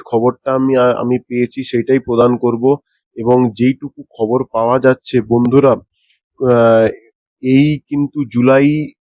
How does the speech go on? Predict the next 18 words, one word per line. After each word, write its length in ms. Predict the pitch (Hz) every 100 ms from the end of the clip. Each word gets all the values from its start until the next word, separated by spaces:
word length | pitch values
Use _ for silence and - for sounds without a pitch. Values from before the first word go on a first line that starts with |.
| 110 104
জুলাই 300 | 117 127 135
মাসের 360 | 135 135 147
শেষ 400 | 135 - 127 127
উইকে 300 | 143 143 -
কিন্তু 360 | 139 139 139 139
একটা 260 | 131 _ 139
কিন্তু 460 | - 131 131 131
নোটিফিকেশন 640 | 120 113 127 127 135 135
আসার 180 | 120 131
প্রবল 340 | 123 113 117 123
সম্ভাবনা 560 | 107 107 113 117 120
রয়েছে। 440 | 107 110 117 139 135 _ _ - - _ _
এবং, 380 | 131 139 165 123 _ _ _ _ _
এবং, 380 | 127 143 156 120 _ _ _ -
আহ, 760 | 113 113 110 107 107 104 104 -
তার 220 | 113 123
আগে 320 | 127 127 127 143
কিন্তু 760 | 135 143 143 139 143 143 143